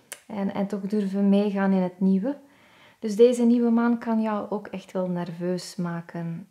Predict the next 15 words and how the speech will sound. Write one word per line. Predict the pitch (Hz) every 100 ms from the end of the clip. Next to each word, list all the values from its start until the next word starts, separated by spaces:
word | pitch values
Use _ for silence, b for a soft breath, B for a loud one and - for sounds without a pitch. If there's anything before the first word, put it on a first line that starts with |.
| -
Ehm, | 170 170 170 170 170 170 190 b b b
of | 196 190
jou | 190
het | 180 185
gevoel | 190 185 214
geven | 202 202 202 202 196 196
dat | 190
je | 190
geen | 185 196 190
zekerheden | 185 208 208 202 190 190
meer | 185
hebt | 185 185
in | 185
het | 180 -
leven. | 175 170 170 170